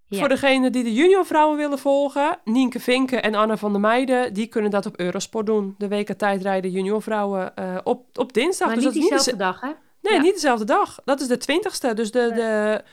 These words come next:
Speaker 2: de vrouwentijdrit de achttiende. En, eh, de twintigste, de juniorvrouwen, van half twee 's nachts tot half vier 's nachts. Dus dan kunnen jullie mij horen met, eh, Tim de Vries op Eurosport. Dus, ehm, dus, eh, dat wordt vast leuk.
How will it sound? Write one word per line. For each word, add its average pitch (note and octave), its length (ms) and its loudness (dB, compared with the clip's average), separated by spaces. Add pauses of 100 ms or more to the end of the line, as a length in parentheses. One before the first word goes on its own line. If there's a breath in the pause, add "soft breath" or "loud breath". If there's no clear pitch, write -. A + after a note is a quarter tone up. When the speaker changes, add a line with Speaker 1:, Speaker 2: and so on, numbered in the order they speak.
Speaker 2:
de G#3+ 100 -2
vrouwentijdrit B3+ 680 0
de - 100 -8
achttiende. G#3 600 -2 (460 loud breath)
En, A3+ 260 0
eh, G#3 220 2
de G#3+ 100 -4
twintigste, C4 640 -4
de F3+ 280 -2
juniorvrouwen, F#3+ 840 -2
van A3 140 -4
half B3 360 0
twee A#3 240 -4
's - 120 -8
nachts A#3+ 560 -2
tot B3 200 -4
half A#3 320 0
vier G3+ 300 -6
's - 120 -10
nachts. - 460 -4
Dus G3 160 -8
dan G#3 140 -6
kunnen A3+ 200 -4
jullie G#3+ 160 -4
mij A3 240 0
horen A3 420 -2 (520 loud breath)
met, G3+ 300 -2
eh, F3+ 220 -2 (160)
Tim G#3 220 -2
de F3+ 80 -8
Vries F#3+ 380 -8
op F3+ 300 -8
Eurosport. G3+ 680 -4 (600 loud breath)
Dus, D4 340 2
ehm, B3+ 520 2 (120)
dus, G#3 220 -8
eh, G#3+ 120 -6
dat G3+ 120 -6
wordt G3 180 -10
vast A3+ 220 -8
leuk. A3+ 260 -6